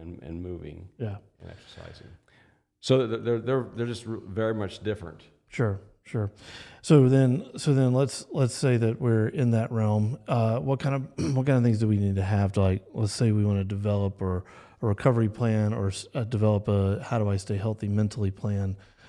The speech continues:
Speaker 2: What kind of things would we need to include in that?
Speaker 1: Right. So, uh, there's a variety of things that you might do and I might do. And so, for example, uh, having a relationship with God, that's just number one.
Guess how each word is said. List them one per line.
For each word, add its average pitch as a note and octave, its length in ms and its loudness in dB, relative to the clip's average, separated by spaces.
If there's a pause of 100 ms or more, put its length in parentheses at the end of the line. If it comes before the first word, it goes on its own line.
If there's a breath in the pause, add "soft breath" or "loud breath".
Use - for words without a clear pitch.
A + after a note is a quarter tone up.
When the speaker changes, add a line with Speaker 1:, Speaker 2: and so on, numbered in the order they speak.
(160 loud breath)
Speaker 2:
What B2+ 120 0
kind A#2+ 160 2
of G#2 80 0
things G#2+ 280 0
would G#2 180 -2
we G#2 120 0
need G2+ 220 -2
to G2+ 60 -8
include F#2+ 460 -6
in F#2 80 -6
that? F#2 180 -10 (220)
Speaker 1:
Right. F2+ 220 -6
So, B2 420 -2 (460 loud breath)
uh, G2 280 -4 (1300)
there's A2+ 180 -2
a G#2+ 100 0
variety B2 360 -6
of G#2+ 60 -8
things G#2 200 -6
that F2+ 60 -12
you G2+ 140 -6
might F#2 320 -8
do E2 340 -12 (380)
and F#2+ 240 -2
I G#2+ 120 -2
might F#2+ 300 -8
do. E2+ 260 -14
And F#2+ 120 -12
so, G#2 480 -4 (200 loud breath)
for C3 120 -2
example, G#2+ 760 -4
uh, F2+ 200 -12
having B2+ 280 -6
a G2 40 -8
relationship F#2 540 -10
with D2+ 140 -18
God, D2+ 260 -12
that's G#2 200 -4
just G2+ 200 -10
number E2 240 -8
one. - 300 -14